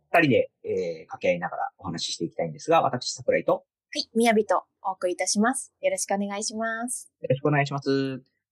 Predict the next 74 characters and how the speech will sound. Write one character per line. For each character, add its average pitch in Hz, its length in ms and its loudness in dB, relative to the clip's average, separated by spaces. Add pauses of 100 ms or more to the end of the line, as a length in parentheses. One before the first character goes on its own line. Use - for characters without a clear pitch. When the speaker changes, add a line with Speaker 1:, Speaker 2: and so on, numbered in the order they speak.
Speaker 1:
さ 127 220 2
て 113 140 4
さ - 180 2
て、 110 260 0
今 160 120 4
日 - 20 4
の 127 100 4
ト - 120 0
ピ 131 100 -10
ッ - 20 -18 (100)
ク - 80 -4
は - 120 6
何 156 220 4
に 131 60 6
し 123 100 -4
ま 117 80 0
し - 80 -6
ょ - 20 2
う - 40 -2
か 101 60 -2
ね？ 190 260 4 (320)
Speaker 2:
今 285 120 6
日 285 40 6 (120)
は 208 100 0
で 196 100 -10
す 208 160 -12
ね、 202 360 -10
こ 233 120 -4
の 302 120 2
前 302 180 0
ち 247 100 -6
ょ 233 40 -8
っ - 20 -12
と 185 220 0
お 190 60 -8
話 208 340 -4
に 202 120 -10
上 190 80 -6
が 196 100 -4
っ - 140 -8
た、 196 300 0 (460)
ま 214 60 4
あ、 - 0 -
日 208 300 6
本、 359 220 4
ま 202 120 -4
あ、 - 20 -4 (200)
特 330 220 4
に 240 100 6
日 208 160 2
本 226 140 -4
な 202 60 2
ん - 20 -6
で - 40 -6
す - 60 -10
か - 80 -8
ね。 247 240 0
日 233 140 0
本 349 320 0
の 339 80 4
二 127 260 8
十 180 200 4
代 113 280 -2 (200)
の 233 180 2
プ - 160 -6
レ 208 160 2
ミ 202 180 -4
ア 156 80 6
ム。 120 60 8
Speaker 1:
う 139 100 -6
ん。 - 60 -16 (1040)
お、 135 160 6
Speaker 2:
あ、 170 80 2
Speaker 1:
お。 110 200 2